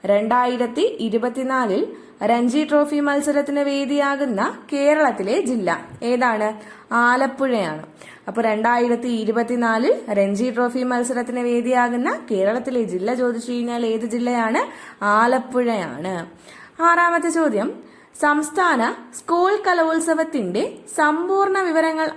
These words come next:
അറിയുന്നതിനായി കൈറ്റ് തയ്യാറാക്കിയ മൊബൈൽ ഫോൺ ആപ്ലിക്കേഷന്റെ പേര്.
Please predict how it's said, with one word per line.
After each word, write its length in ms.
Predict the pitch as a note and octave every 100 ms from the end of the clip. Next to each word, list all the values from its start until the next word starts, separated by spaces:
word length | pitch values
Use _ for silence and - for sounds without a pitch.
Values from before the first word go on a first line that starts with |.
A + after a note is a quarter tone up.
| -
അറിയുന്നതിനായി 1120 | B3 C#4 D4+ D#4 D#4+ D#4 D4 A3 F3 C4+ - - - -
കൈറ്റ് 380 | D#4+ E4 F#4+ F#4+ F#4+
തയ്യാറാക്കിയ 880 | F4 E4+ E4 E4 A#3 A#3+ G3 G#3+ D4 - - -
മൊബൈൽ 440 | C4 C4 E4+ F4
ഫോൺ 320 | E4+ F4 E4+
ആപ്ലിക്കേഷന്റെ 760 | D#4 D4+ D4+ D4 C#4 C4+ F#3 A3
പേര്. 340 | F#4 A4+ A3